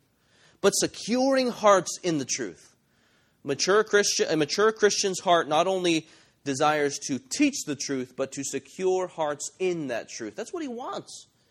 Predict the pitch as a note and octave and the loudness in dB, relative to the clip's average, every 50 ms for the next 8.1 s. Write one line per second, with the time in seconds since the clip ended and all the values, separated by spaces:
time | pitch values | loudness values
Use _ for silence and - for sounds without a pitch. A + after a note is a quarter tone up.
0 | _ _ _ _ _ _ _ _ - G3 G#3+ B3 C#4 D4 A#3+ G#3+ A#3 C#4+ E4 C#4+ | _ _ _ _ _ _ _ _ 0 4 4 6 6 6 8 8 10 10 12 12
1 | A#3+ G#3+ G3 E3 F#3+ F#3 G3+ G3 - - G3+ F3+ D#3+ C#3+ G3+ G#3+ G#3+ G3 F#3+ D3 | 12 12 10 8 6 6 6 4 4 2 2 2 4 4 2 2 4 2 0 0
2 | B2+ - - - C#4 C4+ A#3 G#3 F#3+ G3 E3 F#3 G3 F#3+ F3+ D3+ F#3 G#3+ G#3 F#3 | -2 -4 -2 2 4 6 6 6 4 4 2 4 4 4 2 6 8 8 10 10
3 | E3+ E3+ F#3+ F#3 G#3 G3 F3 F3 F3+ - - - A3+ G#3 F#3+ E3+ D#3 - - - | 10 8 6 4 4 2 4 4 2 2 0 2 4 6 6 6 4 2 -4 -18
4 | - - - - D#3+ G3 G3 F#3 G#3+ A#3 G#3+ G3 F3 D#3 E3+ E3 F3+ F#3+ F#3+ F#3+ | -18 -18 2 6 8 8 10 10 10 12 10 10 10 8 6 6 4 4 4 6
5 | F#3 F3+ F3 E3+ D#3 D3 D#3 F#3 A3+ C#4+ D4+ - - - C#4+ C#4+ C#4+ C#4+ C#4 C4+ | 4 6 4 4 2 2 6 8 10 12 12 12 10 6 6 6 6 8 8 6
6 | B3 A3+ G3+ - B3+ C4 A#3+ G#3 F#3+ G3 G3 E3 D#3 C3+ C3+ F3+ G3 G#3 G#3+ A3 | 6 4 6 8 12 12 12 12 12 10 8 6 2 6 8 8 10 8 8 6
7 | A#3 A3+ - - - - B3+ D4+ D4+ D4+ B3+ G#3+ F#3+ - - - D#3+ C3+ G#2+ F2+ | 4 4 2 2 4 8 8 8 8 8 8 6 4 2 4 6 6 6 6 4
8 | D2 - | 0 -6